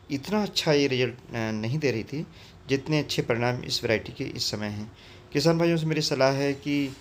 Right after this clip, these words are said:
जो नई नई वैरायटियाँ किसान भाई ढूंढ रहे हैं, सत्रह दो सौ इकतीस है, सोलह दो सौ दो है, अठारह दो सौ इकतीस है और पन्द्रह चार सौ छाछठ है,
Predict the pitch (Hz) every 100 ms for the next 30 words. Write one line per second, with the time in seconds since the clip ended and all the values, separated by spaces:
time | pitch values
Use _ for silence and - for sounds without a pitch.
0 | - - - 131 127 139 139 143 123 113
1 | - 131 127 127 123 120 123 120 113 110
2 | 113 113 117 - 113 107 107 110 - 107
3 | 113 - 110 110 104 113 107 104 104 107
4 | 113 113 113 107 104 - 113 107 107 -
5 | 107 - - 120 - 117 113 - - -
6 | - - - 120 113 98 98 - - -
7 | 117 113 117 110 - 120 117 113 117 -
8 | 120 113